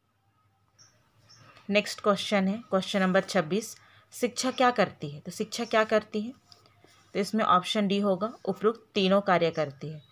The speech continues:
तो क्या क्या हम लोग देखते हैं, संस्कृति का संरक्षण करती है, संस्कृति का हस्तांतरण करती है, संस्कृति का विकास करती है। नेक्स्ट क्वेश्चन है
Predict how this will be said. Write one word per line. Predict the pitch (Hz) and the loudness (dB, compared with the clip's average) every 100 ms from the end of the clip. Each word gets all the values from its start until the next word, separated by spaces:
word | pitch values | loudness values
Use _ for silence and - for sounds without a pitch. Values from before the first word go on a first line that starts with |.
| _ _ _ | _ _ _
तो | 190 | -2
क्या | 220 214 | 2 2
क्या | 214 214 | 2 0
हम | 208 | 2
लोग | 196 | 2
देखते | 180 180 196 | 0 -2 -4
हैं, | 208 | -2
संस्कृति | - 180 - 175 185 196 | -2 -4 -2 -2 -2 -2
का | 190 202 | -2 -2
संरक्षण | - 160 156 - 202 | 0 -4 -4 -4 -2
करती | 190 185 - 196 | 0 0 0 -2
है, | 180 185 - - _ | -2 -6 -20 -20 _
संस्कृति | - 196 190 - 208 233 | 0 0 0 -4 -2 -2
का | 220 220 220 - | 2 2 2 -4
हस्तांतरण | 175 - - 180 180 185 202 | -6 -4 0 0 0 2 2
करती | 208 196 190 190 185 | 2 0 0 -4 -2
है, | 180 - - - - | -4 -10 -20 -20 0
संस्कृति | 190 185 190 190 208 | 0 0 -2 0 0
का | 208 | 2
विकास | 185 180 165 165 - | 2 2 2 2 0
करती | - 151 - 147 | -4 -6 -8 -12
है। | 143 - _ _ _ _ _ - - - - - _ _ _ _ _ _ _ _ 180 | -12 -18 _ _ _ _ _ -20 -20 -20 -20 -20 _ _ _ _ _ _ _ _ 0
नेक्स्ट | 214 214 - | 0 0 -4
क्वेश्चन | 202 190 - 208 | 0 0 2 0
है | 196 | 0